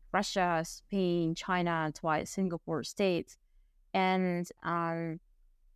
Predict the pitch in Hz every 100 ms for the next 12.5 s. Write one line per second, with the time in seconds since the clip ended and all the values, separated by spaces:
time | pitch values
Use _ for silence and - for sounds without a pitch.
0 | - - 208 208 240 - 262 254 226 -
1 | 190 247 - 233 214 202 196 - 190 185
2 | - 196 190 196 190 180 175 - 185 185
3 | 202 214 - 240 233 - 185 170 180 175
4 | 175 175 170 - 185 185 190 - 190 185
5 | - 180 180 - 180 151 170 - 233 226
6 | 240 269 320 _ - - _ - - -
7 | - 190 185 - - - 185 185 175 170
8 | 156 160 - 151 - 151 165 175 - 165
9 | 165 156 147 - 185 185 180 214 254 -
10 | 185 202 220 208 202 - 165 180 175 170
11 | 175 165 - - 196 202 196 180 170 160
12 | - 147 180 165 165